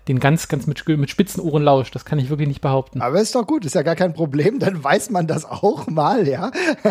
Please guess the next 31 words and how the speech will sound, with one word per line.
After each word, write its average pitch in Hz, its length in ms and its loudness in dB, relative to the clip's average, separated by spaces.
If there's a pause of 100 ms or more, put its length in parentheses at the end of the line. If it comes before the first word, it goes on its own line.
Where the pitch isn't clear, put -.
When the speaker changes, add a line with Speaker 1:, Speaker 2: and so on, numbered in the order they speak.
Speaker 2:
<laughs> 214 440 -4
Das 175 140 0
ist 247 160 -2
ja 220 120 2
wirklich 202 300 0
sehr 190 140 2
unterschiedlich. 170 560 -2 (260)
Aber 180 300 2
wenn 254 100 2
wir 240 140 2
jetzt 208 180 0
mal 185 220 2 (180)
darüber 156 460 2 (200)
nachdenken, 139 800 -2
unsere 226 460 0
Anfänge 156 460 -2
im 127 180 -4
Wrestling, 117 440 -6 (280)
mit 165 400 0
welchem 175 640 -2
Kommentatoren-Team 185 1400 0
vielleicht 190 540 -2
auch 175 140 0
oder 156 140 2
mit 135 160 -4
welchem 151 220 -2
Kommentator, 147 640 -2
Kommentatorin 139 640 -2
bist - 180 -10
du 156 60 -14
zuerst - 560 -4